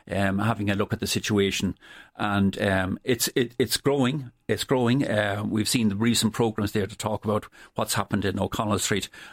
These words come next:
And it starts with the mo-, the small problems. And if the customers are there for the cocaine dealers, uh, that's where it starts. And you have intensica-, intensification of hostels in the city,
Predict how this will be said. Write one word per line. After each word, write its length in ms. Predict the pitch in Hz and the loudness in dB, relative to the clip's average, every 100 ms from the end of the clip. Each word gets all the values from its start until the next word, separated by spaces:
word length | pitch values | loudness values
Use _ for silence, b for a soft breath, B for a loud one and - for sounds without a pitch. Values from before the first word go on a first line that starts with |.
| - | -6
And 100 | 123 | -2
it 60 | |
starts 440 | - 127 123 165 - | 0 0 0 -2 -2
with 100 | 123 | 2
the 60 | |
mo-, 320 | 117 123 120 - | 4 4 2 -2
the 80 | 113 | -4
small 320 | - 110 113 | 2 2 2
problems. 580 | - 101 95 101 - - B B B | 0 -2 -2 -2 -2 -2 B B B
And 120 | 107 | -2
if 80 | 104 | 0
the 80 | 104 | -2
customers 580 | - 151 - 143 120 117 | -2 -4 0 0 2 2
are 100 | 101 | 0
there 320 | 120 107 104 | 2 2 0
for 200 | - 104 | -2 -6
the 80 | - | -4
cocaine 580 | - 131 - 110 101 | -2 -2 0 0 0
dealers, 500 | 101 110 101 101 - - B B B - | -2 0 0 0 0 -4 B B B -2
uh, 160 | 98 95 | 0 0
that's 220 | 120 - | -2 -2
where 100 | 104 | -2
it 60 | |
starts. 320 | - 107 98 - | -2 -2 -2 -2
And 80 | 113 | 0
you 60 | |
have 140 | 110 123 | 0 0
intensica-, 680 | 113 135 131 - - 123 - | 0 0 0 -2 0 -2 -2
intensification 760 | 117 131 123 120 - 131 120 117 | -4 -2 -2 -4 -2 -2 0 -4
of 80 | |
hostels 680 | - 113 110 - 110 95 - - B B B | -2 -4 -4 -4 -4 -4 -10 -12 B B B
in 140 | 107 | 0
the 60 | 98 | 2
city, 400 | - 110 101 | 2 0 -2